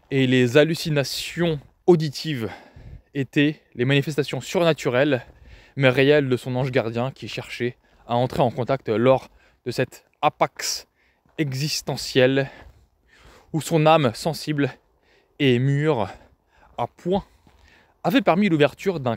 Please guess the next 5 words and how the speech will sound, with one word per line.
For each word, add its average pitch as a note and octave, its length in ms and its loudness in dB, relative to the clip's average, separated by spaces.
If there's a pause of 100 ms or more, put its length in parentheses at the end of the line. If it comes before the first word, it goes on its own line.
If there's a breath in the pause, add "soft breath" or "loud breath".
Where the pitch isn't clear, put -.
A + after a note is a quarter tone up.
(140)
cortex - 800 -8 (840)
et D3+ 80 0
d'une C#3 220 2 (140)
connexion F3+ 720 0
avec C3 420 0